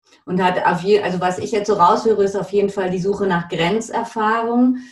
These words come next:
Da kommt auch für mich diese, was du ganz am Anfang mal gesagt hast, so eigentlich die Suche nach sich selber. Ähm, und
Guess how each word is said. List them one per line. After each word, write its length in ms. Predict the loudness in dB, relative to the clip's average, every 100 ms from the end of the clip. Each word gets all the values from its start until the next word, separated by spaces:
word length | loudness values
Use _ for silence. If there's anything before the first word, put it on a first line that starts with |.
| -20 _ _
Da 360 | 2 4 2 -2
kommt 300 | 0 0 0
auch 140 | -2
für 120 | 0
mich 220 | -2 -2 -4
diese, 560 | -4 -2 -2 -2 -6 -10
was 220 | -10 -8
du 100 | -2
ganz 260 | 0 0 -2
am 140 | -4
Anfang 480 | -4 -2 0 0 0
mal 120 | 0
gesagt 300 | -2 -4 -6
hast, 140 | -4
so 80 | -2
eigentlich 360 | -2 0 -2 0
die 160 | -2
Suche 320 | 0 -2 2 2
nach 200 | 2 -2
sich 340 | -10 -12 -2
selber. 520 | 0 2 0 0 0 -2 -8 -14 -20 _ _ _ _
Ähm, 440 | -4 -4 -4 -8 -16 _ -4
und 220 | -2